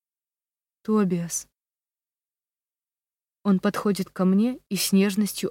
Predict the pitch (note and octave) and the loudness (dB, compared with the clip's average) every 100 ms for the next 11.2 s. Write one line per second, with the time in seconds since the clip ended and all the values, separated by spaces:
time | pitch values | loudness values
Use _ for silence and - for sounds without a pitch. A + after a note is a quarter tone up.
0 | F#3 - - G3 G3 G3+ F#3 - F#3+ F#3+ | -2 -4 -2 0 0 0 -2 0 2 2
1 | F3+ F#3+ - F3+ E3+ - _ _ _ _ | 0 -2 -4 -4 -4 -8 _ _ _ _
2 | _ _ _ _ _ _ _ _ _ _ | _ _ _ _ _ _ _ _ _ _
3 | _ _ _ _ _ _ _ - G#3+ G3 | _ _ _ _ _ _ _ -4 0 0
4 | E3+ E3+ D#3+ - _ _ _ _ _ _ | 0 -4 -6 -12 _ _ _ _ _ _
5 | _ _ _ _ _ _ _ _ _ _ | _ _ _ _ _ _ _ _ _ _
6 | _ _ _ _ _ _ - F3+ G3 G#3 | _ _ _ _ _ _ -2 4 4 4
7 | A#3 A#3 G3+ _ _ _ _ - G#3+ - | 2 0 -2 _ _ _ _ 2 4 4
8 | G#3+ G3 A3 A3 G3 E3+ E3+ - F3+ E3+ | 2 4 4 4 4 2 -2 -2 0 0
9 | D#3+ - _ _ - F#3+ G#3 F3+ A3 A#3 | -2 -10 _ _ 0 4 4 4 2 2
10 | - F#3 - G#3 G#3 F#3+ F#3 F#3 - - | 2 2 2 2 2 4 2 2 0 2
11 | F#3 E3 | 2 2